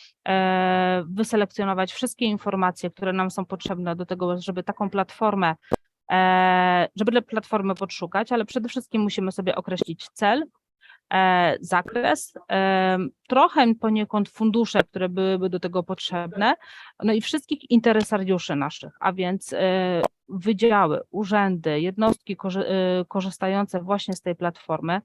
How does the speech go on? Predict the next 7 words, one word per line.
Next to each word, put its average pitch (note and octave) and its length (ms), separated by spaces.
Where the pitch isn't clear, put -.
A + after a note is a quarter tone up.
zobaczyć, G#3+ 460
jakie G3 200
kto - 160
ma F3+ 140
potrzeby, F3+ 640
e, G3 460
i, A#3+ 340